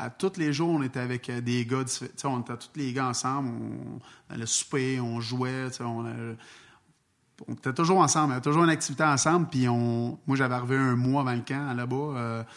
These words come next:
ça, un mois, un mois, trois semaines, deux, trois semaines avant le camp, c'est ça. Puis, euh, fait que là, je tripais, là, j'étais là, « Wow, ça va être le fun », puis, euh,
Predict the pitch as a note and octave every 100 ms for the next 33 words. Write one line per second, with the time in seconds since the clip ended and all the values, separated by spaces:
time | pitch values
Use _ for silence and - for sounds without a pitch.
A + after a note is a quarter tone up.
0 | - - C#3+ C3+ C3+ D#3 E3 - - -
1 | _ _ _ - A#2 B2+ C3 - D3 -
2 | D3+ D3+ D3+ E3+ D3+ C#3 D3 C#3 B2 A#2
3 | C3 A#2 A#2+ B2 A#2+ - - - - -
4 | A2+ A#2 A2+ A2 A2 G#2+ A2+ - _ _
5 | _ _ _ _ _ _ - - - -
6 | B2 - - - C3 B2+ A#2+ A#2 A2+ G#2+
7 | - G#2+ A2+ B2+ A2+ A#2+ A#2 B2+ B2 A#2+
8 | A#2+ - A#2